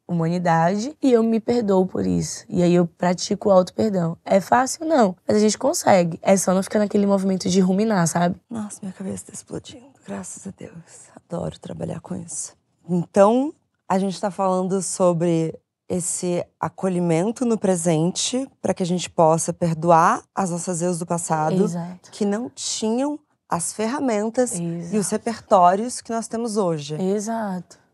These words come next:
Speaker 2: Porque erros a gente vai cometer.
Speaker 1: Exato. Por exemplo, hoje eu tô aqui gravando podcast com você.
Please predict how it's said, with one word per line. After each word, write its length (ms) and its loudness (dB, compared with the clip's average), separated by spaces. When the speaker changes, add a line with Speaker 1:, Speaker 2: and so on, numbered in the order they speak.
Speaker 2:
Porque 240 -4
erros 320 4
a 40 2
gente 140 -4
vai 140 0
cometer. 640 0
Speaker 1:
Exato. 600 -10
Por 120 -2
exemplo, 560 -2
hoje 180 2
eu 60 0
tô 80 2
aqui 380 -2
gravando 340 0
podcast 420 -2
com 140 -2
você. 440 -2